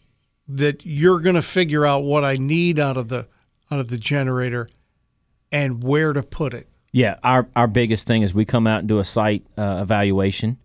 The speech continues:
Speaker 2: Uh, we take in consideration of, of, of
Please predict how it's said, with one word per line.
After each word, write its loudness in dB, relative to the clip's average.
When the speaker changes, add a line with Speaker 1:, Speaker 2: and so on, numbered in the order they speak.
Speaker 2:
Uh, -2
we 0
take 0
in -4
consideration -2
of, -4
of, -10
of -8